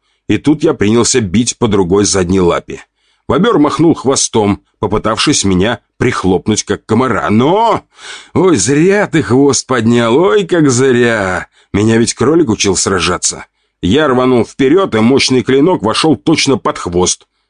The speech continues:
э, по самую рукоять. Раздался вопль, полный боли, и штурмовик выстрелил ракетой прямо в открытую пасть. Тварь пошатнулась, и, пользуясь этим,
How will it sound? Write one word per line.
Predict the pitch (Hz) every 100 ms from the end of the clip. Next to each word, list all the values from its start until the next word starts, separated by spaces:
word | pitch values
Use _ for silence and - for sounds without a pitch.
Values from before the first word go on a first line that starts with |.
| _
э, | - 143 -
по | -
самую | - 113 139
рукоять. | 170 233 143 87 - - _ _ _ _ -
Раздался | 131 156 202 226 - 175
вопль, | 95 101 87 98
полный | - 113 120 113
боли, | 92 101 92 101
и |
штурмовик | - 113 98 95 151 180
выстрелил | 123 147 - 143 160
ракетой | 143 110 120 127 147
прямо | 98 90 98 120
в | 117
открытую | 113 95 92 104 90
пасть. | 87 76 - - _ _ _ _ -
Тварь | 104 95
пошатнулась, | - - 110 196 214 208 - - _ -
и, |
пользуясь | 185 185 185 151 165 -
этим, | - 113 127 131